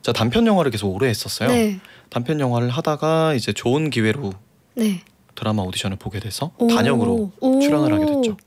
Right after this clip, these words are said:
Speaker 2: 어? 그럼 첫 번째 오디션이 어떤 오디션이었는지 기억나요?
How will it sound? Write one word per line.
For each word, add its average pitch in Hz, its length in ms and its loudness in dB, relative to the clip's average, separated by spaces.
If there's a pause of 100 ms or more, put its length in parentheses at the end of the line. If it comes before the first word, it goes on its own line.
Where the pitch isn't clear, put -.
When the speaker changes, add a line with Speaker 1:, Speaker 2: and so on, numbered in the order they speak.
Speaker 2:
어? 269 60 0 (380)
그럼 294 140 -2
첫 - 280 -4
번째 523 340 0
오디션이 277 360 0
어떤 214 380 0
오디션이었는지 214 720 0
기억나요? 202 520 -4